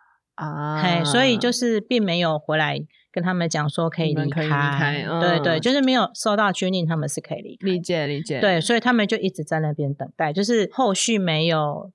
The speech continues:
Speaker 2: 人来处理这件事情，所以他就是那个部队，整个部队就在那边。呃，在军队里面，不管是古代或是现在，
Speaker 1: 对。
Speaker 2: 就是他们要有一个服从啊。
Speaker 1: 对，对。
Speaker 2: 对，就是一定要有他们讲的解军令。
Speaker 1: 是，是，是。
Speaker 2: 对，对，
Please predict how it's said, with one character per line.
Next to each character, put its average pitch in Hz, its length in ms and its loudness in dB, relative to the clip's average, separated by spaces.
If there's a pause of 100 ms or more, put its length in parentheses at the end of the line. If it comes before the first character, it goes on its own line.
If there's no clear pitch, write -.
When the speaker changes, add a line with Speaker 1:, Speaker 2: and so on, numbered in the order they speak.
(280)
Speaker 2:
人 151 200 -4
来 151 140 -2
处 156 260 -4
理 151 120 -2
这 160 160 -4
件 151 240 -4
事 147 160 -4
情， 196 200 -10
所 233 200 -2
以 190 80 -2
他 202 180 -2
就 196 120 -2
是 180 300 -4 (100)
那 196 140 -2
个 185 80 -2
部 180 180 -4
队， 165 240 -4 (100)
整 147 160 -6
个 151 120 -12
部 151 160 -6
队 156 140 -2
就 156 120 -12
在 151 180 -14
那 - 60 -20 (100)
边。 - 140 -20 (340)
呃， 160 180 0 (120)
在 247 120 2
军 254 160 0
队 254 120 2
里 175 120 0
面， 196 180 0
不 226 100 -2
管 160 160 0
是 185 120 0
古 147 160 -8
代 160 180 -2
或 156 100 0
是 156 140 -4
现 151 240 -2
在， 151 320 0
Speaker 1:
对。 170 80 -8
Speaker 2:
就 190 140 -4
是 190 100 -2
他 190 160 -4
们 185 100 0
要 180 100 0
有 147 40 0
一 - 20 -2
个 151 140 -8
服 143 240 -10
从 - 220 -12
啊。 - 220 -20
Speaker 1:
对， 190 280 -4
对。 - 200 -8
Speaker 2:
对， 151 160 -2
就 175 120 0
是 190 100 -2
一 165 80 -4
定 208 140 0
要 190 160 2
有 151 140 -2
他 202 120 0
们 202 140 2
讲 151 160 0
的 147 100 -2 (120)
解 151 400 0 (120)
军 180 380 -2
令。 160 260 -2
Speaker 1:
是， 175 300 -6
是， - 320 -12
是。 - 160 -16
Speaker 2:
对， 147 220 -2
对， 156 160 -12